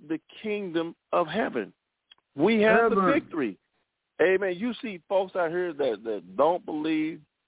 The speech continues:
Speaker 1: Amen. They, they don't care. Uh, they, they, they, they preaching stuff that's not, amen, that's not, uh, the,
Speaker 2: The,
Speaker 1: the
Speaker 2: the
Speaker 1: rightly
Speaker 2: gospel.
Speaker 1: divided
Speaker 2: Amen.
Speaker 1: word.
Speaker 2: Not the gospel. Yeah.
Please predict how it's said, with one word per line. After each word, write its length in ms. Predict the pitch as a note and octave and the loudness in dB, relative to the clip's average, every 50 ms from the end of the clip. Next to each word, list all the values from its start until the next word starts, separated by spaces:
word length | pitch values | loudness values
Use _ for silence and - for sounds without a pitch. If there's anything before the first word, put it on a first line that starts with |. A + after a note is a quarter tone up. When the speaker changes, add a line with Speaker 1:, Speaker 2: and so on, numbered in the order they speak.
| _ _ _ _ _ _ - | _ _ _ _ _ _ 2
Speaker 1:
Amen. 260 | A2 B2 B2+ C3 A#2+ G#2+ | 2 4 4 2 2 4
They, 180 | C3 C3+ C#3 A#2 A2+ | 4 4 4 2 2
they 120 | A2+ C3+ C#3 | 0 0 2
don't 260 | C#3+ C3+ A#2+ G#2+ G2+ _ - - | 2 0 -2 -4 -8 _ -18 -8
care. 420 | - D#3+ D#3+ D#3 D3+ D#3+ D#3+ D3+ D#3+ _ _ _ _ _ _ _ _ _ - | -4 0 2 4 4 4 2 -2 -6 _ _ _ _ _ _ _ _ _ 2
Uh, 180 | B2 A#2+ A#2 A2 G#2 | 4 4 4 4 2
they, 100 | A#2+ B2 | -2 -4
they, 240 | A2+ A#2 B2 A#2+ A#2 | -2 0 0 0 -2
they, 340 | G#2+ G#2 A2+ A#2 A2+ A2 G#2 - G#2 | -2 -2 -2 0 0 0 -2 -4 -4
they 220 | A2+ G#2+ G#2 G2 - _ | -2 -2 -2 -4 -8 _
preaching 500 | - - D#3+ D#3 - - - C3+ A2+ G2+ - - | -4 -2 -2 -2 -2 -6 -8 -8 -8 -8 -10 -6
stuff 220 | - C#3+ C#3+ A#2+ G#2+ | 0 0 0 2 0
that's 160 | A2+ G#2 F#2+ - | -2 -4 -4 -6
not, 400 | A2+ B2 C3+ C#3 C#3 C#3+ - - _ _ _ _ _ _ _ _ _ _ _ _ _ - - | -4 0 4 4 4 4 2 0 _ _ _ _ _ _ _ _ _ _ _ _ _ -4 -2
amen, 400 | D3 C#3+ C#3+ C#3 C3 C3 B2+ A#2 A2+ | 0 0 0 -2 -4 -6 -6 -6 -6
that's 160 | A2+ G#2 F2+ | -6 -8 -8
not, 420 | G2+ G#2+ A#2 C3 C3+ C#3 C#3+ C#3+ - _ _ | -12 -12 -8 -4 -2 -2 -2 -2 -4 _ _
uh, 460 | G#2+ A2 G#2+ G#2 G2+ F#2+ G2 G2 F#2+ F2 F2 _ _ _ _ _ _ _ _ _ _ _ _ _ _ _ - | 0 2 4 4 4 2 0 -2 -6 -8 -12 _ _ _ _ _ _ _ _ _ _ _ _ _ _ _ 4
the, 100 | - D3+ | 6 6
Speaker 2:
The, 0 | |
Speaker 1:
the 280 | D3 D3 - G#2 - | 6 6 4 2 2
Speaker 2:
the 80 | - - | 4 4
Speaker 1:
rightly 400 | B2+ C3+ E3 F3 F3 - - - | 4 4 4 2 0 -2 -6 -8
Speaker 2:
gospel. 120 | - G3 | -6 -8
Speaker 1:
divided 480 | G3 - - A#2 A#2+ C3 C3 F3 E3+ E3 | -8 -2 2 2 4 4 6 4 4 4
Speaker 2:
Amen. 220 | E3+ F3 - - - | 2 0 -2 -2 -2
Speaker 1:
word. 320 | - C3 C3+ C#3+ D3 D#3 | -2 0 0 0 2 0
Speaker 2:
Not 240 | D#3 D#3+ D#3 D3+ - | 0 0 -2 -4 -8
the 60 | D3+ | -6
gospel. 580 | C#3+ C#3+ D#3 D#3 D3 - C#3 C3+ C#3+ - - _ _ _ _ _ _ _ _ | -2 -2 -2 -2 -2 -4 -4 -4 -4 -4 -6 _ _ _ _ _ _ _ _
Yeah. 260 | A2+ C3 C#3 C#3+ D#3+ | 0 2 4 4 2